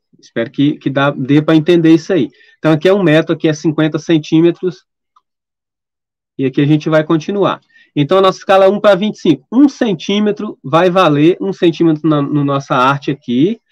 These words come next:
ela vai valer vinte e cinco centímetros lá na nossa, no nosso desenho, no nosso papel, no, no nosso desenho, no nosso muro, na nossa placa lá, entendeu? Então, aqui, desse ponto até esse ponto, nós temos cinquenta centímetros,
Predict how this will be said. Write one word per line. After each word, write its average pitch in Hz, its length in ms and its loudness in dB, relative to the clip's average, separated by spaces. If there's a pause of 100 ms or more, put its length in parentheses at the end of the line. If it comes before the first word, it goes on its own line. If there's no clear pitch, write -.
(220)
ela 131 180 0
vai 147 180 0
valer 156 420 4
vinte 170 280 -2
e 196 40 -6
cinco 190 260 -6
centímetros 175 680 -2
lá 160 280 0 (360)
na 147 120 0
nossa, 147 400 2
no 151 120 2
nosso 147 280 -2
desenho, 147 520 0
no 151 80 0
nosso 147 260 -4
papel, 143 380 -2
no, 147 100 0
no 131 240 -6
nosso 139 300 -8
desenho, 143 320 2
no 147 80 2
nosso 147 280 0
muro, 156 320 4
na 151 120 0
nossa 139 280 -4
placa 139 400 0
lá, 123 220 0 (320)
entendeu? 117 380 0
Então, 156 260 2
aqui, 165 340 -2 (320)
desse 214 460 2
ponto 160 320 0
até 143 260 -2
esse 147 220 -2
ponto, 165 340 -2
nós 156 180 -2
temos 165 280 -2
cinquenta 175 640 -2 (180)
centímetros, 170 840 0